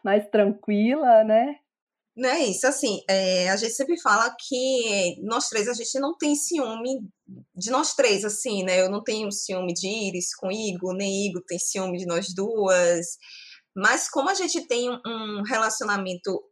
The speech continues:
Speaker 2: que, além dele ser poliafetivo, né? Somos um trisal, nós também temos um relacionamento aberto. Então, temos essa possibilidade, no, no caso, de se envolver eventualmente, se envolver com outras pessoas, né?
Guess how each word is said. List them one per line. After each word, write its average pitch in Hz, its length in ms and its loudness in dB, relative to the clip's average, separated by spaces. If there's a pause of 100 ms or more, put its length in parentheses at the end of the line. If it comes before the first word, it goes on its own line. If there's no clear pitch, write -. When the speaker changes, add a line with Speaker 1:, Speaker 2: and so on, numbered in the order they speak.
(120)
Speaker 2:
que, 208 200 -4
além 220 220 0
dele 311 240 0
ser 196 920 -2 (180)
poliafetivo, 196 1040 -2
né? 180 400 -4
Somos 180 320 -6
um 180 60 -6
trisal, 185 380 -2
nós 226 140 -6
também 240 240 -6
temos 262 240 -6
um 262 40 -6
relacionamento 247 580 -2
aberto. 202 580 -2 (260)
Então, 202 220 -4
temos 294 240 2
essa 294 220 -2
possibilidade, 226 1000 0
no, 208 140 -6
no 202 120 -6
caso, 202 380 -2
de 311 180 -2
se 370 140 -6
envolver 226 460 0
eventualmente, 220 580 -4
se 208 80 -6
envolver 196 420 -6
com 240 80 -8
outras 214 360 -6
pessoas, 220 640 -2
né? 226 160 -6